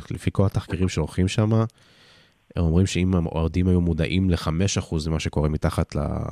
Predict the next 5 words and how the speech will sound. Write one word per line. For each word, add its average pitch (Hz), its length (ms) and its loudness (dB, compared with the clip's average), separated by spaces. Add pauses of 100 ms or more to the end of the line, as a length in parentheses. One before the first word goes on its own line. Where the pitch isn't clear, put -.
(360)
לאזור 80 460 2
שם, 92 280 0 (160)
עם 80 320 -4
נאסר 82 420 0
ולאונרדו, 87 640 0